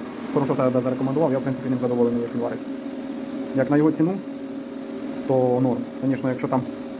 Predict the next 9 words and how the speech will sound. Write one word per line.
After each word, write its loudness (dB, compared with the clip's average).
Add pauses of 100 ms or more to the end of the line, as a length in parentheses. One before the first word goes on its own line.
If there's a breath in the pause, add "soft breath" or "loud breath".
(560)
добавить 4
сильно 4
грошей, 2
то -2
можна 0
там -2
пульси, 0
дабл-пульси, 2
ну, 0